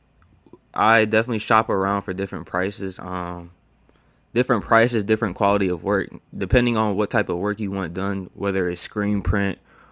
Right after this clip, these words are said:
or vinyl, heat transfer, whatever, D T G, whatever you're doing. You know, those, those prices vary based on what you're getting done. But I feel like, one, it affects the quality, whatever you're looking for. But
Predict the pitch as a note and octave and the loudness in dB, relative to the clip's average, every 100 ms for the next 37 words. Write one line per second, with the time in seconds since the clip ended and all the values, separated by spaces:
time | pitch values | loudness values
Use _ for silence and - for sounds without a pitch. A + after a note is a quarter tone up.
0 | _ - F2+ F2+ F2 E2 F2+ G2 G2 G2 | _ -6 -2 -2 -2 -2 0 2 2 2
1 | F#2+ F#2 F2+ G#2 - G2 F#2+ F#2+ F2+ G2 | 0 -2 -2 -4 -2 -2 -2 -4 -2 -2
2 | F#2+ F#2+ F2+ G#2+ G#2+ G#2+ F#2+ G2+ G#2+ F#2 | -2 -4 -2 0 2 0 0 0 0 2
3 | G2+ G2 F#2 F2 G#2 G2 F2+ - _ _ | -2 -2 -4 -2 -2 -2 -6 -12 _ _
4 | - G2 F#2 F2+ F#2 G2 G2 - F#2+ G2 | -10 -6 -4 -2 0 -2 -2 -6 -4 -4
5 | - G#2 G#2 G2 F2+ G2+ G#2+ F#2+ F2 F#2+ | 0 0 2 -2 -2 2 4 2 0 -2
6 | G2+ F2+ F#2 F#2+ F#2 F#2 F2 D#2+ G2 F#2+ | -2 -4 -4 -4 -4 -4 -6 -4 -2 -2
7 | F2+ - - - _ - F#2 - G2+ F#2+ | -4 -12 -20 -20 _ -6 -4 -2 -2 0
8 | F#2 F#2 F2 - _ _ _ _ _ _ | 2 0 -2 -8 _ _ _ _ _ _
9 | _ _ F#2+ G#2+ G#2 F#2+ A2 G#2 - - | _ _ -2 0 0 -2 -2 -2 -6 -2
10 | G2+ G2+ F#2 F2+ F2+ F#2 F2+ F2+ F#2 - | 2 2 0 -4 -2 -4 -2 -4 -4 -4
11 | F#2 - F#2+ F2+ F2 E2+ F2+ E2 | -8 -8 -6 -4 -4 -4 -2 -4